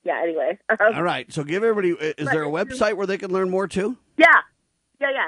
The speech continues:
Speaker 1: So, um, the meeting actually is just, um, you can,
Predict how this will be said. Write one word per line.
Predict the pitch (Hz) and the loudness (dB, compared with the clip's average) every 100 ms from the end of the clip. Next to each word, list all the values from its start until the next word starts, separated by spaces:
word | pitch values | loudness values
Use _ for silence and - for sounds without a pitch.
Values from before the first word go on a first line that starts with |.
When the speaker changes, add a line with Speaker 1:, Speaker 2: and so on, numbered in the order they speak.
| 208 | -6
Speaker 1:
So, | 269 | -8
um, | 262 240 214 208 175 _ _ _ _ - | -4 -4 -4 -8 -20 _ _ _ _ -10
the | 254 | -10
meeting | 269 359 381 277 | -8 -8 -8 0
actually | 226 226 - 233 214 202 202 | -2 -2 -10 -8 -4 -2 -2
is | 208 208 226 | -4 -6 -6
just, | 202 - _ - | -6 -6 _ -6
um, | 175 170 165 170 180 _ _ _ _ _ _ _ _ _ _ - | -2 -2 -4 -8 -20 _ _ _ _ _ _ _ _ _ _ -16
you | 226 | -10
can, | 269 | -10